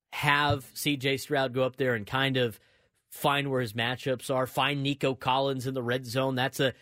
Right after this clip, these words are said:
that's a matchup X factor for Houston.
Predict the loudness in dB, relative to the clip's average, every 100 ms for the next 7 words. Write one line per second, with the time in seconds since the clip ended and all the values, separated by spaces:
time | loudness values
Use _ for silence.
0 | _ -4 -2 -2 -2 -2 -2 -2 -4 -4
1 | -4 -4 -4 -2 -2 -2 -4 -4 -6 -4
2 | -6 -6 -6 -6